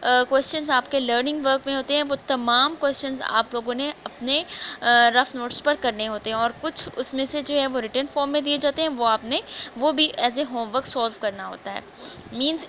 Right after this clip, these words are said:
A to Z learning work आप लोगों ने practice करनी होती है उसकी। तो question number ten की तरफ हम चलते हैं कि if x plus one over x is equals to three, then find the value of x cube plus one over x cube।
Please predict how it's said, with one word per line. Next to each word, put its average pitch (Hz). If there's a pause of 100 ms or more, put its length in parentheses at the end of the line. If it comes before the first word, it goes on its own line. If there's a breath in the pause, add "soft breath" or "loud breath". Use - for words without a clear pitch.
A 269
to 320
Z 277
learning 254
work 254
आप 226
लोगों 233
ने 262
practice 277 (420 loud breath)
करनी 254
होती 214
है 202
उसकी। 202 (600 loud breath)
तो 311
question 339
number 330
ten 302
की 311
तरफ 302
हम 285
चलते 247
हैं 277
कि 277
if 269
x -
plus 277
one 247
over 254
x -
is 247
equals 240
to 262
three, 220
then 233 (100)
find 254
the 277
value 220
of 214 (600 loud breath)
x -
cube 285
plus 233
one 233
over 226
x -
cube। 202